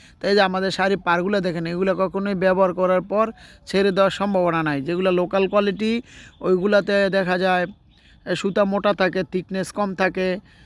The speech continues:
তারপরে, আহ, এটাতে কুঁচকায় যাওয়ার সম্ভাবনা থাকে। আমাদের এগুলো খুবই ভালো, এগুলো কখনোই নরমাল কোয়ালিটির মতো হবে না। তো আমাদের এগুলো, আহ, ব্যবহার করার পূর্বে আমরা ওয়াশিং পাউডার দিয়ে চব্বিশ ঘন্টা আগে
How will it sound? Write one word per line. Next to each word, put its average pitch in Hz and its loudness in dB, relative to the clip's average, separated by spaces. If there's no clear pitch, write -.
তারপরে, 185 0
আহ, 175 -6
এটাতে 185 -2
কুঁচকায় 233 0
যাওয়ার 226 2
সম্ভাবনা 196 -2
থাকে। 170 -2
আমাদের 170 -2
এগুলো 220 -2
খুবই 202 0
ভালো, 196 2
এগুলো 196 -2
কখনোই 202 -4
নরমাল 180 -4
কোয়ালিটির 185 0
মতো 180 -2
হবে 165 0
না। 226 0
তো 180 -2
আমাদের 185 0
এগুলো, 214 2
আহ, 185 -10
ব্যবহার 190 0
করার 202 2
পূর্বে 202 0
আমরা 175 0
ওয়াশিং 185 -2
পাউডার 202 -2
দিয়ে 202 2
চব্বিশ 190 -2
ঘন্টা 185 2
আগে 190 -2